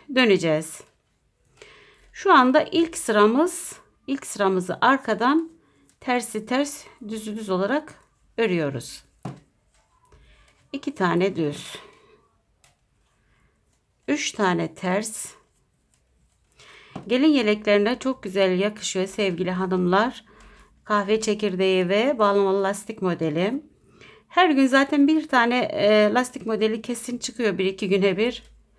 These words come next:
Hepsi de çok güzel uyuyor, yakışıyor bu iplere,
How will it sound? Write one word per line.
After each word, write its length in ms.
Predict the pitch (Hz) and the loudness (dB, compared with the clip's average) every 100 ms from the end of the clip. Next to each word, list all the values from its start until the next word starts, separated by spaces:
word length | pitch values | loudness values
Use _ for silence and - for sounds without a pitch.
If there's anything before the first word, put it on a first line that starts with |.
| _ _ _ _ _ _ _ _ - | _ _ _ _ _ _ _ _ -12
Hepsi 280 | 220 220 196 | -10 -4 -4
de 100 | 226 | -2
çok 220 | 226 226 | -4 -6
güzel 260 | 196 226 220 - | -2 -2 -2 -2
uyuyor, 300 | 214 202 220 | 0 0 0
yakışıyor 580 | 214 214 214 - 220 | 0 -2 -6 -4 -4
bu 60 | 190 | -4
iplere, 600 | 202 202 196 185 196 | -6 -6 -2 0 0